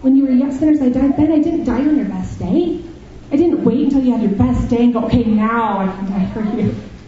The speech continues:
Right? He died for us before that. He's our ransom. He paid the price, and it's paid in full. The veil is torn.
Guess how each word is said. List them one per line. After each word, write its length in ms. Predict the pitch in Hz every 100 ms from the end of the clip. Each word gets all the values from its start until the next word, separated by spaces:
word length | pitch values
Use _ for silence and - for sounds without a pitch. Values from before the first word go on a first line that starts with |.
| - - - -
Right? 180 | 247 294
He 140 | 302 302
died 280 | 294 294 285
for 80 |
us 120 | 262 254
before 400 | 247 233 220 220
that. 340 | 190 185 - - - - - - - - - -
He's 180 | 269 277
our 100 | 240
ransom. 560 | 220 233 269 277 269 254
He 80 | 220
paid 340 | 208 226 240
the 60 | 247
price, 400 | - 214 208 208
and 100 | 214
it's 140 | 208
paid 240 | - 196 190
in 220 | 202 190
full. 360 | - - - - - - - - - - - - - -
The 80 | 214
veil 260 | 214 220
is 240 | 262 269 -
torn. 560 | 208 196 196 196 -